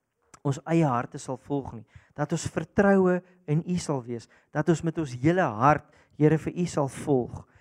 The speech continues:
Here, dat ons nie op ons eie insig sal staat maak nie, Here. Maar dat ons U wil sal soek in alles wat ons doen. Want dan is daar vir ons 'n belofte, Here,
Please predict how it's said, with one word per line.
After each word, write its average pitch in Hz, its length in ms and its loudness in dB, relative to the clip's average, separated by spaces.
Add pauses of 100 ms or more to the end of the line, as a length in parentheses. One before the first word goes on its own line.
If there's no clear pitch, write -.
(220)
Here, 180 160 0
dat 170 220 0
ons 170 120 -4
nie 185 140 0
op 180 140 0
ons 165 140 -2 (100)
eie 196 280 4
insig 170 540 -4 (260)
sal 151 220 -4
staat 160 540 0
maak 117 260 -20
nie, 113 160 -18
Here. 110 260 -20 (520)
Maar 151 120 0
dat 160 140 -4
ons 156 220 -8
U 185 240 -2
wil 165 240 4
sal 147 220 -10
soek - 300 -8
in 139 160 -6
alles 151 320 -4
wat 131 160 -6
ons 110 160 -4
doen. 113 300 -6 (440)
Want 135 140 -2
dan 135 160 2
is 175 120 0
daar 143 200 2
vir 156 160 -8
ons 139 140 -8
'n 135 80 -8
belofte, 123 540 -4
Here, 113 380 -18